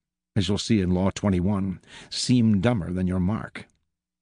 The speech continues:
And even genuine naivete is not free of the snares of power. Children may be naive in many ways, but they often act from an elemental need to gain control over those around them.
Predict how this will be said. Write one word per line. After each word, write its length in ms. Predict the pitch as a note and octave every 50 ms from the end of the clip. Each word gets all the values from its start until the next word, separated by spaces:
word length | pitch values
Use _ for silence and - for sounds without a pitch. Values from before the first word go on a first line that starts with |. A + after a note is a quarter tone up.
| _ _ _ _ _ _ _ _ _ _ _ _ _ _ _ _ _ _ _ _ _ -
And 120 | - A#2 B2
even 240 | F#3 G#3+ G#3+ F3+ B2
genuine 460 | F#2+ - E3+ F#3 F3 C#3+ A#2 A2 G#2
naivete 500 | A2+ A#2 A2 G#2+ G#2+ G2 - A#2 A2 A#2
is 200 | A#2+ G#2+ F2+ G#2
not 180 | C3+ D3 -
free 240 | - - D#3 C3+ G#2
of 80 | F2+ F2+
the 80 | F#2+
snares 500 | F2 - - B2 C3+ A#2 D#2+ C#2 G#1 -
of 120 | - D#2+ -
power. 460 | G#2 G#2 A2 - - - - - - _ _ _ _ _ _ _ _ _ _ _ _ _ _ _ _ _ _ _ _ _ -
Children 400 | - - G3 G#3+ G#3+ D#3+ C#3 A2+
may 140 | A2+ A#2+ D3+
be 180 | C#3+ A2 A2 G#2+
naive 540 | G#2 G2 G#2 A2 G2+ F2+ A#2 A#2+ G2 E2+ F#2
in 100 | F2+ F2+
many 200 | G#2 G2+ F2+ D#2+
ways, 500 | F#2+ A#2 A2 - - C2 - - - - _ - - - - - -
but 100 | - G#2+
they 100 | A2+ A2
often 360 | - - F3 F3 - C#3 G#2+ -
act 180 | B2+ C3+ -
from 160 | - - A#2 A2
an 120 | G#2+ -
elemental 460 | - C#3+ D#3 F3+ E3 C#3+ C3+ C3+ A#2 A2
need 300 | G#2 G#2 G#2+ A2+ A#2 A2
to 80 | A2 G2+
gain 280 | G2 A#2+ B2 C3 B2+
control 640 | A2 G2+ A#2 A2 - - D3+ C#3 A#2 G#2+ A#2+ A#2 G#2
over 140 | G#2 A2 G#2+
those 240 | A2 A2 A2 F#2 G2
around 320 | F2 F2 A2 A2 G2 D#2
them. 320 | - - - - - -